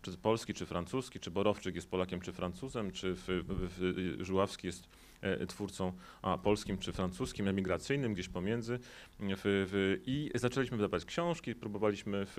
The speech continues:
wtedy wyszła też między innymi w, książka Wywiad Rzeka z Andrzejem Żuławskim, Piotra Kletowskiego i Piotra Mareckiego, którzy też byli członkami tego,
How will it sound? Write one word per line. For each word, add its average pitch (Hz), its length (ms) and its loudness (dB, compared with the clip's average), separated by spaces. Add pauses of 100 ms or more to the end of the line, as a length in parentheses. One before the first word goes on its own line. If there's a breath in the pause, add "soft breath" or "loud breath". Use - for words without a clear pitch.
wtedy 101 200 6
wyszła 92 200 2
też 87 180 -2
między 92 240 2
innymi 90 280 4
w, 90 320 -4
książka 92 360 0
Wywiad 95 200 4
Rzeka 98 240 2
z 90 80 -2
Andrzejem 90 260 0
Żuławskim, 92 440 2 (320 loud breath)
Piotra 98 260 4
Kletowskiego 95 480 0
i 92 40 4
Piotra 92 240 2
Mareckiego, 92 480 4
którzy 90 260 -4
też 87 200 6
byli 87 200 -2
członkami 87 440 0
tego, 87 280 0